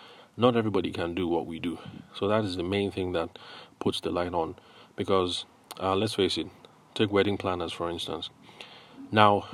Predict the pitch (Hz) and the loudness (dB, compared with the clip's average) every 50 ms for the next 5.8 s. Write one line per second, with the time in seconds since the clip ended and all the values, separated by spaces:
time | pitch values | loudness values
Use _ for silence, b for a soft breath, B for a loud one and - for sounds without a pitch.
0 | - - - - 92 87 87 92 107 107 101 98 98 95 87 - - B B B | -12 -10 -8 -6 -4 -2 0 4 4 4 4 4 2 0 -4 -6 -10 B B B
1 | B B B B B _ - - 95 90 90 85 82 - - - - 107 101 98 | B B B B B _ -10 -6 -4 -2 -2 -2 -4 -2 -2 2 4 4 6 6
2 | 98 92 90 90 - B B B B B B B B B B - - - 107 101 | 6 4 4 0 -4 B B B B B B B B B B -4 -2 2 4 4
3 | 98 - - - 92 90 82 82 78 73 - B B B B B B B B 92 | 4 2 2 0 0 0 0 0 -4 -8 -10 B B B B B B B B -8
4 | 92 - 107 90 - - - 104 104 101 95 85 90 82 92 98 98 95 92 85 | -4 -2 -2 0 0 0 0 0 2 2 0 0 -2 0 2 4 4 4 4 2
5 | - - - - _ - - 92 87 95 87 90 92 90 85 - | -2 -4 -10 -12 _ -8 -6 -4 -2 -2 0 0 0 0 -2 -4